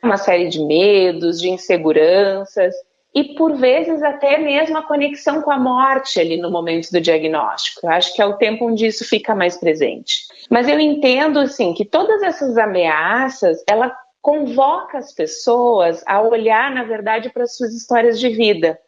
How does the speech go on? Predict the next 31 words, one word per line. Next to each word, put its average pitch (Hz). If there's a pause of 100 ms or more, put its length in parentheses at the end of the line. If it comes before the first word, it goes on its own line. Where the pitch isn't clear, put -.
(300)
Então, 240
é, 208
é -
sobre 262
o 254
que 359
que 370
eu 339
fiz 277
na 254
minha 226
vida 214
até 214
aqui, 202 (100)
o -
que 330
que 359
eu 311
ainda 285
pretendo 262
fazer, 214 (340)
o 254
que 339
que 381
de 349
fato 330
é 311
uma 269
prioridade 233
pra 208
mim. 208